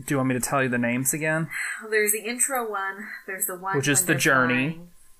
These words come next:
Speaker 1: Tomorrow is Another Day, I think.
Speaker 2: Sure.
Speaker 1: Probably because it's also reprised, and I think that it's reprised at the end when they're also flying.
Speaker 2: Sure.
Speaker 1: And then Someone's Waiting for You.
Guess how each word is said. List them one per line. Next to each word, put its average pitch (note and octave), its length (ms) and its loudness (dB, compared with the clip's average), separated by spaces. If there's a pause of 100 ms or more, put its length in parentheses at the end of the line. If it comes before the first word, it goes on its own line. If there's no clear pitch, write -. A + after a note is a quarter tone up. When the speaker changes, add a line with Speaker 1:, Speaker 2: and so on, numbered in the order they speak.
(200)
Speaker 1:
Tomorrow C3+ 400 4
is B2 100 4
Another B2+ 320 2
Day, B2+ 380 2
I D3 80 0
think. - 480 -2 (100)
Speaker 2:
Sure. G#3 440 -12 (600)
Speaker 1:
Probably D#3+ 480 4
because C3 320 2
it's C3+ 160 4
also C3 340 2
reprised, A#2 800 -2
and B2+ 120 -2
I A#2 80 0
think A#2+ 240 0
that A#2+ 120 0
it's A#2 180 -2
reprised B2 440 -4
at - 140 -6
the - 180 -8
end C3+ 260 -2
when C#3 120 -8
they're A#2 180 -8
also B2 320 0
flying. - 600 -4 (280)
Speaker 2:
Sure. E3+ 160 -14
Speaker 1:
And C#3+ 140 2
then B2 120 4
Someone's A#2+ 420 4
Waiting - 300 -4
for - 140 -6
You. - 180 -6